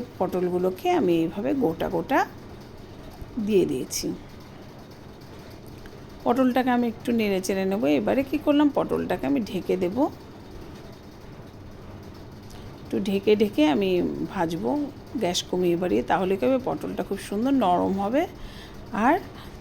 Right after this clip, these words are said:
উম, বেশ সুন্দর সফট ব্যাপারটা একটা আসবে। তাই এইভাবে আমি ওই জন্য একটু পরপর ঢেকে দিচ্ছি, ঢাকনা খুলে নিচ্ছি। এইভাবে ঢেকে ঢেকে আমি এইভাবে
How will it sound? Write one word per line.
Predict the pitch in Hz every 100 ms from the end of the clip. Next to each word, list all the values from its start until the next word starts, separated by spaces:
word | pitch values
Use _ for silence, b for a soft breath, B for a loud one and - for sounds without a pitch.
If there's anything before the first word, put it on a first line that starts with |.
| -
উম, | 254 - 180
বেশ | 180 180 -
সুন্দর | 202 208 202
সফট | - 247 - 220
ব্যাপারটা | - 160 - 160
একটা | - 285 285
আসবে। | - - - 175 - - - - B B B - -
তাই | - 208
এইভাবে | 214 226 262 254
আমি | 185 175
ওই | 190
জন্য | 214 277
একটু | 262 196 196
পরপর | 175 175 175
ঢেকে | 185 175 175
দিচ্ছি, | 170 - 254 220
ঢাকনা | 165 165 165
খুলে | 185 180 196
নিচ্ছি। | 196 - 269
এইভাবে | 170 190 269 214
ঢেকে | 226 170
ঢেকে | 180 - 196
আমি | - 165
এইভাবে | 165 196 254